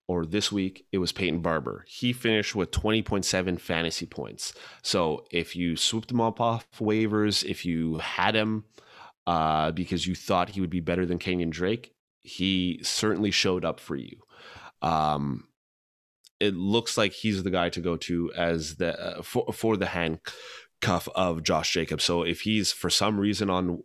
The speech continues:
some waiver wire still, I mean, scoop him up. Uh, I don't know if it'll be consistent or worthwhile,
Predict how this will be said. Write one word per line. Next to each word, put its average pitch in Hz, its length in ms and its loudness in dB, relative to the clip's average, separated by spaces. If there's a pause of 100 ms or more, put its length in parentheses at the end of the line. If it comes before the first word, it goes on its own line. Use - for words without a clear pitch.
some 90 340 0
waiver 92 280 2
wire 95 280 4
still, 104 420 0 (240)
I 95 80 0
mean, 92 160 2
scoop - 320 -2
him 90 140 2
up. 73 240 -2 (120)
Uh, 80 400 2
I 92 120 2
don't 101 160 2
know 101 160 6
if 98 160 -2
it'll 90 220 2
be 90 520 -2 (240)
consistent 117 960 2
or 85 520 2 (360)
worthwhile, 104 880 2